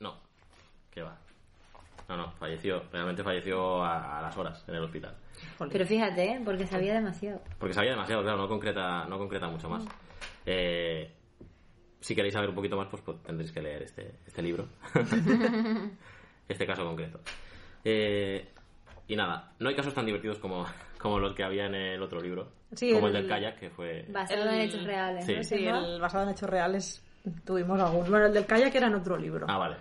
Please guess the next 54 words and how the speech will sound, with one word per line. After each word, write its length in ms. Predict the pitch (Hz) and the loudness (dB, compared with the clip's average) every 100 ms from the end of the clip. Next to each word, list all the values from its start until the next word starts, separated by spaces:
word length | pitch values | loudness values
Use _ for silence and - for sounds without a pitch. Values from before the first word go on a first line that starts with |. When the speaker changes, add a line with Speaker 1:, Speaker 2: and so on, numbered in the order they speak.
| - | -6
Speaker 2:
El 100 | 180 | 0
del 140 | 185 | 2
kayak 300 | 185 202 233 | 6 6 6
era 160 | 220 214 | 6 2
aquel 180 | 208 208 | 2 2
de 80 | 208 | 2
las 180 | 196 | 2
tres 280 | - 196 180 | 0 -2 0
historias, 500 | 202 - 175 170 165 | -4 -2 0 0 -2
Speaker 3:
Sí. 140 | - 220 | 2 4
Speaker 2:
que 240 | 214 208 | 4 4
no 60 | 196 | 2
me 60 | |
acuerdo 180 | 160 151 | -2 -4
cómo 80 | 147 | -8
se 80 | 143 | -8
llama. 180 | 170 - - - - - | -8 -8 -12 -12 -8 4
Ah, 320 | 196 185 180 | 6 6 4
pero 140 | 185 185 | 4 4
eran 140 | 196 | 6
tres 180 | 208 202 | 6 6
Speaker 1:
Ah, 20 | |
Speaker 2:
historias 360 | 208 196 196 208 | 6 2 2 6
Speaker 1:
sí, 40 | |
Speaker 2:
y 40 | 220 | 6
las 120 | 208 | 4
Speaker 1:
sí, 60 | - | 2
Speaker 2:
tres 120 | - | 2
Speaker 1:
sí, 60 | |
Speaker 2:
eran 140 | 208 196 | 4 4
un 40 | |
Speaker 1:
claro. 80 | 202 | 4
Speaker 2:
poco 120 | 190 | 2
trospidas. 480 | - 190 - 214 208 | 2 0 6 6 6
Speaker 1:
Sí. 80 | - | 2
Speaker 2:
El 160 | 180 175 | 0 0
del 120 | 175 | 0
kayak 240 | 160 165 | 2 2
era 120 | 190 180 | 2 2
maravilloso. 500 | 165 165 165 180 - | 4 4 4 2 -2
Speaker 1:
Sí. 60 | - - - - - - - - - - | -4 -6 -18 -20 -20 -20 -20 -20 -20 2
Speaker 2:
Pero 200 | 220 208 | 8 10
este 260 | 208 190 226 | 10 8 6
también 640 | 226 202 180 175 165 165 | 6 6 4 2 0 0
parece 280 | 165 170 165 | 2 2 2
que 120 | 175 | 0
tiene 180 | 165 160 | 0 0
ahí 720 | 151 165 160 156 156 156 160 - - - - - - | 2 2 2 2 0 -2 -4 -8 -16 -18 -18 -6 6
buena 240 | 202 170 | 6 6
chicha, 340 | 165 180 170 185 | 2 0 4 4
¿no? 140 | 220 | 4
Speaker 1:
Tiene 220 | - 117 | 4 2
chicha, 260 | 107 92 85 | 4 0 0
sí. 260 | 95 82 | 0 0